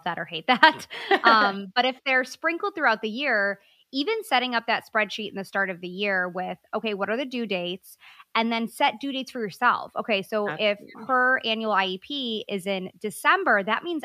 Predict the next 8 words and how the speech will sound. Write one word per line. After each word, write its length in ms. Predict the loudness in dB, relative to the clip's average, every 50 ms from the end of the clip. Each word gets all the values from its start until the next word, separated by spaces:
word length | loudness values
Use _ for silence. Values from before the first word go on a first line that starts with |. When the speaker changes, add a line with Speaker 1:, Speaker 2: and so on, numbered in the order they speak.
| -10 -12
Speaker 1:
I'm 160 | -12 -10 -6
gonna 160 | -6 -4 -4 -2
get 220 | -4 -4 -6 -6
started 320 | -8 -4 -4 -4 -2 -2 0
on 160 | 0 0 0
it 100 | -4 -8 -6
in 140 | -6 -4 -4
October. 880 | -4 -4 _ -14 -18 -10 -6 -4 -4 -4 -4 -4 -6 -6 -6 -8 -10